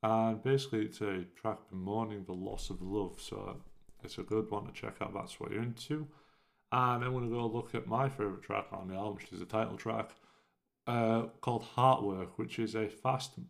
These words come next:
I call it fast melody, fast slow style approach, where it'll go into complete aggression,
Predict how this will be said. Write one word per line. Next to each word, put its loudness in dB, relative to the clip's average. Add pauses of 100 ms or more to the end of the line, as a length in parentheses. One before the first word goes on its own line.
(320)
I 0
call 0
it -6
fast 2
melody, 0
fast -2
slow 2
style -2
approach, -6
where -2
it'll -4
go 4
into -2
complete 0
aggression, -2